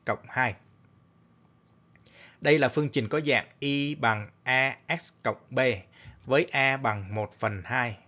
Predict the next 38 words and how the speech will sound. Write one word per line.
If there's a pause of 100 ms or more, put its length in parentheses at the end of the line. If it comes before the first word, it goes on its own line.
(140)
b (220)
bằng
hai. (1120)
Trước
khi
vẽ
đường
thẳng
y
bằng
A
X
cộng
B, (420)
ta (100)
ôn
lại
phần
lý
thuyết
một
tí
xíu. (1500)
Đường
thẳng
y
bằng
A
X
cộng
B (380)
cắt
trục (120)
tung, (260)
tức
là
trục
y